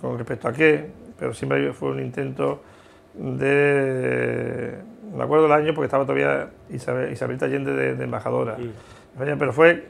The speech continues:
Speaker 1: cuando la derecha se creció, era poco después de la guerra de Irak,
Speaker 2: Mm.
Speaker 1: y para compensar convocó, quiso convocar en Madrid una, una manifestación en contra de, de Cuba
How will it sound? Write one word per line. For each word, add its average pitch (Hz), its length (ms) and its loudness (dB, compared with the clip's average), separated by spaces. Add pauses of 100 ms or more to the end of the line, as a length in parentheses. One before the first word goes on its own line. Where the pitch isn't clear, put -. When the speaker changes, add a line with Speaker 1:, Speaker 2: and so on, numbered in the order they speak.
(200)
Speaker 1:
cuando 151 640 6
la 131 100 -2
derecha 135 240 -2
se 147 140 -4
creció, 143 500 0 (480)
era 147 180 2
poco 156 160 6
después 147 220 4
de 139 60 2
la 131 60 0
guerra 147 220 4
de 143 80 4
Irak, 143 300 0 (160)
Speaker 2:
Mm. 120 200 -6
Speaker 1:
y 131 100 -4
para 131 160 4
compensar 131 360 0
convocó, 139 420 2
quiso 139 180 -2
convocar 135 340 2
en 69 100 2
Madrid 67 460 -2 (500)
una, 135 500 2
una 139 180 0
manifestación 135 920 -2
en 127 120 -6
contra 143 420 4
de, 123 580 -2 (220)
de 123 180 -4
Cuba 139 840 2